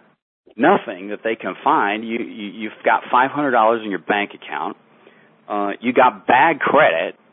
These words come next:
and you got judgments against you, you're a really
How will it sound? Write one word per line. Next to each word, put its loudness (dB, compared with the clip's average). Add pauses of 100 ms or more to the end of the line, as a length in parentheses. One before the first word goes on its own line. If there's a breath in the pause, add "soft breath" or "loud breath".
(120)
and -4
you 0
got 2
judgments 0
against -10
you, -8 (380 loud breath)
you're 4
a 2
really 2